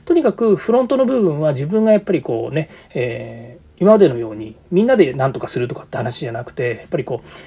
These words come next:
えー、テレワークになったりとかですね、それからあとは、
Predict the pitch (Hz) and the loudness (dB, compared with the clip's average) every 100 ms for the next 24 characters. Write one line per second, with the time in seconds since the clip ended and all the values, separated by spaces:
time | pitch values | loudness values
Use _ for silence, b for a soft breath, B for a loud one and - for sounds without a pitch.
0 | B B 135 117 117 - - - 180 202 | B B -6 -6 -8 -12 -10 4 8 8
1 | 165 - 123 123 117 113 131 120 - 160 | 6 2 -6 -6 -8 -10 -8 -6 -4 -4
2 | 143 180 180 208 190 139 117 | -2 0 6 6 6 -2 -6